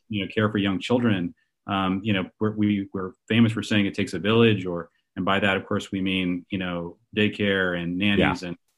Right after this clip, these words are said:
Speaker 2: Right.
Speaker 1: lots and lots of, you know, and, and those things that you have to almost create a serving class of, of workers to be able to,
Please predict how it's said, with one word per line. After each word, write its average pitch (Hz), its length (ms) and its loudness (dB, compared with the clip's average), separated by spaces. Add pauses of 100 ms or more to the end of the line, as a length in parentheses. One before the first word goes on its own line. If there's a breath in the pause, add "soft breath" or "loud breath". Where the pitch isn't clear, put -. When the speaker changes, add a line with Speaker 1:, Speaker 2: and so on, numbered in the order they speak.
Speaker 2:
Right. 90 160 0
Speaker 1:
lots 104 180 2
and 101 100 0
lots 95 260 -8
of, 90 180 -6 (140)
you 113 140 2
know, 95 140 0
and, 104 160 0
and 117 260 2
those 127 200 2
things 117 360 4 (720)
that 131 120 -4
you 123 160 4
have 131 120 2
to 139 80 2
almost 143 260 4
create 123 200 4
a 104 60 4
serving 123 500 6
class 110 720 -2 (340)
of, 101 520 0
of 101 180 -4
workers 95 600 0
to 101 340 0
be 101 220 2
able 107 220 0
to, 95 440 -2